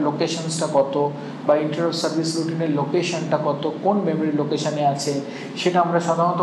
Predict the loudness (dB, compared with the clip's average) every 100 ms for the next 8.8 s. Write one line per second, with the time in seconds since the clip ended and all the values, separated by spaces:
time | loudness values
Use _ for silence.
0 | 0 0 0 0 0 2 0 -2 -4 -6
1 | 0 2 4 4 2 0 2 2 4 4
2 | 2 2 0 0 0 -2 -2 -2 -2 0
3 | -2 0 -2 2 2 2 -2 -8 -10 2
4 | 2 4 0 0 2 4 4 2 2 4
5 | 6 6 4 4 4 4 4 4 4 4
6 | 6 4 2 0 2 2 2 0 0 0
7 | 0 0 0 2 2 2 2 2 2 2
8 | 4 0 -2 -8 -10 -2 2